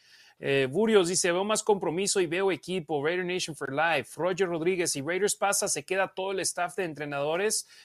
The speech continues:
Ya se volvió a hablar del head coach de Michigan".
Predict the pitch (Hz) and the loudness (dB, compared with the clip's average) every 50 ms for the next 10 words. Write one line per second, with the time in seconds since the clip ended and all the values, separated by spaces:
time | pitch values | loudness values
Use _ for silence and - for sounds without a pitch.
0 | _ - 135 139 156 - 190 170 156 143 139 143 160 165 160 156 156 156 165 165 | _ -4 -2 0 0 0 0 0 0 -2 -2 0 0 0 0 2 0 0 0 -2
1 | 156 147 - - - 160 147 139 - 160 160 151 - - 139 135 123 117 117 127 | -4 -6 -8 -8 -10 -10 -10 -8 -6 -6 -6 -4 -6 -6 -4 -4 -6 -4 -6 -8
2 | 143 151 143 - 143 131 123 135 113 104 - _ | -8 -6 -6 -8 -8 -8 -8 -6 -8 -8 -10 _